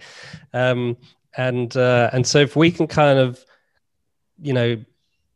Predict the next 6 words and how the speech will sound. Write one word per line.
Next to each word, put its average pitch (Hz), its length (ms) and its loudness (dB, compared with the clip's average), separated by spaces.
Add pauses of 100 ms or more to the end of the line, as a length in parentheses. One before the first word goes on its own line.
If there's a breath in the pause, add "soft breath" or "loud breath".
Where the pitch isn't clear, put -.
(200)
create 135 920 0
ways 123 640 -2
that 120 180 -12 (480)
we're 120 200 -4
highly 127 580 -4
challenged, 117 920 -6